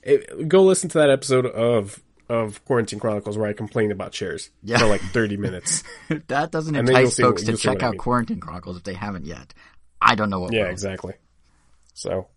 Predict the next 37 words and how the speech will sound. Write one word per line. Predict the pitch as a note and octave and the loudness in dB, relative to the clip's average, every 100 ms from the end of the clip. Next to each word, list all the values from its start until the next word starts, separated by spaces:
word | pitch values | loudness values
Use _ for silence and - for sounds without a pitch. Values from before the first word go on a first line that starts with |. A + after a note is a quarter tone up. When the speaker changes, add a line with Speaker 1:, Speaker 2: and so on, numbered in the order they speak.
| _ | _
Speaker 2:
But | A2 G2+ - | -6 -6 -4
yeah, | A#2+ B2+ | 0 2
well, | B2 C#3 | 2 2
um, | C#3 B2 G#2+ | 4 2 0
Kevin, | - B2+ A#2+ | -4 -2 -2
give | A2 A#2 | -2 -2
me | C3 | -2
the, | A#2+ G#2+ F#2 E2+ D#2+ F#2 F2 G2+ | -2 -2 -2 -4 -8 -16 -16 -10
dig | - A#2 | -6 -4
through | C3+ | -2
your | B2+ F#2+ | -2 0
order | F#2+ F#2+ | -2 -2
history, | F2 E2 F2+ | -6 -8 -8
and | F2+ | -6
we'll | F#2 | 2
put | G2 G2 | 4 4
the | G2 | 4
name | F#2 F#2 | -4 -4
of | F2 | -4
the | E2+ | -6
little | E2+ E2+ E2+ E2 E2 | -6 -6 -6 -8 -8
clip | G#2 E2+ | -8 -8
on | E2 D#2+ | -8 -8
for | F2+ | -10
anyone | F2 | -10
who's | F2 E2 | -10 -10
interested | E2+ F#2 - E2 | -12 -12 -14 -12
on | D2 | -12
the | D#2+ | -12
blog | C#2+ E2+ | -12 -14
post. | - F#2 | -16 -10
Speaker 1:
Yeah, | B2+ A#2 G#2 A#2 | -2 0 0 -2
hold | C#3+ | -2
on. | G2+ G#2 | 0 0
Let | A#2+ | -2
me, | B2+ - | -4 -6
well, | A2+ | -6